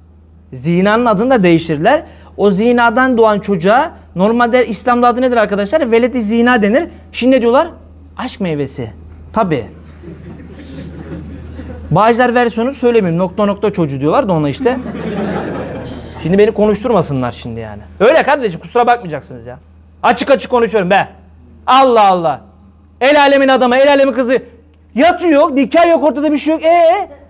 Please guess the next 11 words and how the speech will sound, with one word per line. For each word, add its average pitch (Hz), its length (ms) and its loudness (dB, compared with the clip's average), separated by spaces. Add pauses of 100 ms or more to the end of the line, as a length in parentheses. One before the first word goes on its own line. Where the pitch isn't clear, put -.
(380)
aşktan 381 440 0
oldu. 294 340 2
E, 349 240 4
sonra 381 420 2 (240)
aşkın 415 400 -2
meyvesi 415 380 0
oldu. 180 460 0 (1700)
Ya 147 160 4
Rabbel 135 380 -2
alemin 117 360 -6
ya. 104 200 -18